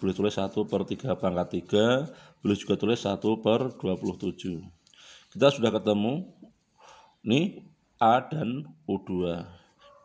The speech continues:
Dari sini kita bisa, eh, men-,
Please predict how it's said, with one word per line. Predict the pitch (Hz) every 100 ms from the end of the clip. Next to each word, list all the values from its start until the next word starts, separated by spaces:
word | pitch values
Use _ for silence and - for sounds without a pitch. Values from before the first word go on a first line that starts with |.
| _
Dari | 101 95 95
sini | 92 117 139 - -
kita | 95 104 104 101
bisa, | - 92 98 95 90 - - _ _ _ 92
eh, | 92 92 90 90 90
men-, | 92 98 95 92 95 95